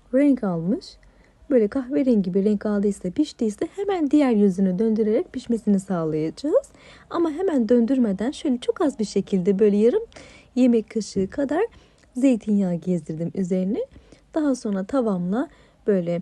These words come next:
dairesel hareketlerde, e, döndürüyorum. Eşit bir şekilde zeytinyağım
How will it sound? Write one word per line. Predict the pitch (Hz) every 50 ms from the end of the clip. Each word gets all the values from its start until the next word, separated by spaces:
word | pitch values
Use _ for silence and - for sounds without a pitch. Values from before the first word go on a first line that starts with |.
| - _ _ - _
dairesel | - 208 208 240 226 220 214 214 208 - 233 220
hareketlerde, | 202 202 226 208 202 - - 202 202 - 202 202 190 190 - 202 196 196 - _ _ _ _ _ _ _ _ _ _
e, | - 185 185 180 175 175 170
döndürüyorum. | 196 196 196 196 185 208 185 208 214 214 208 226 294 415 508 _ _ _ _ _ _ _ _ _ _ _ _ -
Eşit | 233 202 - 220 208 -
bir |
şekilde | 202 - 208 185 - - 196 170 180 240 285
zeytinyağım | - - 220 190 214 202 185 190 208 202 190 185 165 160 160 160 -